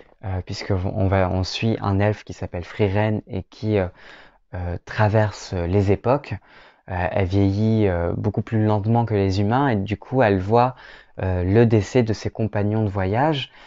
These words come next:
On est, euh, dans, euh, dans une époque d'après-guerre et, euh, Frieren est déjà une grande héroïne mais qui au fur et à mesure en fait va être, euh, assez oubliée puisque, bah, la guerre est,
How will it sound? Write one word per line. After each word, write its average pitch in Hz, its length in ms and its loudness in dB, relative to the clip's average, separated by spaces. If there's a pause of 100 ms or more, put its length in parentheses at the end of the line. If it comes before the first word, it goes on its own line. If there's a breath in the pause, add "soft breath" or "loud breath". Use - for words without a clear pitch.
(640 loud breath)
On 110 300 4
est, 131 300 6
euh, 104 160 0
dans, 117 380 0
euh, 95 400 -2 (880)
dans 107 140 -4
une 107 220 2
époque 117 300 0
d'après-guerre 113 1000 2 (500 soft breath)
et, 120 240 6
euh, 101 100 6
Frieren 117 440 2
est 113 60 4
déjà 110 440 4
une 98 200 2
grande 107 420 -2
héroïne 117 560 4
mais 101 140 4
qui - 200 -2
au 107 100 4
fur 98 180 -6
et 98 40 -2
à - 20 -2
mesure 98 400 -2
en 120 80 -2
fait 127 340 -8 (500 soft breath)
va 104 180 4
être, - 320 -2
euh, 95 180 4 (100)
assez 127 500 0 (120)
oubliée 110 680 2 (320 soft breath)
puisque, - 360 -10
bah, 87 360 0
la 92 160 0
guerre 110 340 2
est, 87 300 -4